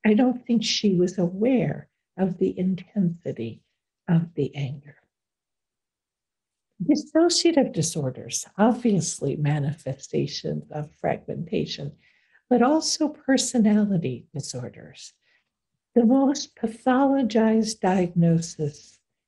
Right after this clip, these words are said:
in the, all of the mental health world. Very important to see personality disorders as manifestations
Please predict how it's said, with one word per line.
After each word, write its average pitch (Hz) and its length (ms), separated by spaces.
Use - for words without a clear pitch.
in 175 400
the, 170 260
all 202 380
of 170 160
the 175 80
mental 165 460
health 143 260
world. - 380
Very 311 560
important 208 760
to 202 80
see 226 580
personality 170 720
disorders 131 800
as 240 380
manifestations 165 1200